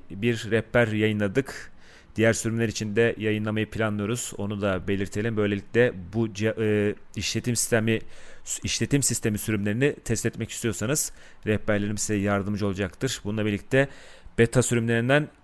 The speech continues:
en son güncel sürüme dönmek isterseniz, I O S on beş Public Beta'dan I O S on dörde dönmek isterseniz bunun nasıl yapılacağı konusunda da size yararlı bir içeriğimiz olacak. Bunun en azından ben sözünü vermiş olayım kendi adıma.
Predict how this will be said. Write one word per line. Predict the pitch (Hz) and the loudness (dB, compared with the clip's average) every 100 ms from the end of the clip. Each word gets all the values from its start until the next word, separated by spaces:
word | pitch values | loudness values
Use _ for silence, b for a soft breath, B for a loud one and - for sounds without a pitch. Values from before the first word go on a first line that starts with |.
| _ _ | _ _
en | 131 135 | 4 4
son | - 120 110 - | 4 4 2 -4
güncel | 110 110 104 120 | -4 0 2 2
sürüme | - 113 107 92 | 2 -2 -2 0
dönmek | 101 104 | -2 -2
isterseniz, | - 110 101 98 90 - - - - - | -4 -4 -2 -4 -2 -2 -4 -12 -18 -6
I | 101 107 | -2 -2
O | |
S | 101 | -2
on | 117 113 | -2 -2
beş | 101 | -2
Public | 110 101 107 - | -2 -2 -2 -4
Beta'dan | 104 110 123 | -2 0 0
I | 101 107 | 0 -2
O | |
S | - | -2
on | 110 | -2
dörde | 104 104 110 104 | 0 2 2 0
dönmek | 101 107 | -2 -2
isterseniz | - 95 82 98 113 | -4 -6 -6 -6 -4
bunun | 113 113 | -4 -2
nasıl | 101 104 | -2 -4
yapılacağı | 90 98 101 | -2 -2 -2
konusunda | 95 87 92 110 | -4 -6 -2 0
da | 139 B B B - | 0 B B B -10
size | - 101 120 | -6 2 4
yararlı | 110 107 110 107 104 | 4 4 2 2 0
bir | |
içeriğimiz | - 104 98 | -2 -4 -2
olacak. | 98 90 123 - | -2 -2 -2 -4
Bunun | 101 107 123 - - | -4 -2 -2 -6 -6
en | 101 | -4
azından | 101 98 117 107 | -2 -2 0 2
ben | 113 - | 2 0
sözünü | 101 95 104 | -6 -4 0
vermiş | 101 104 - | 0 0 -4
olayım | 92 87 | -4 -4
kendi | 95 87 90 | -6 -6 -6
adıma. | 85 127 151 | 0 2 2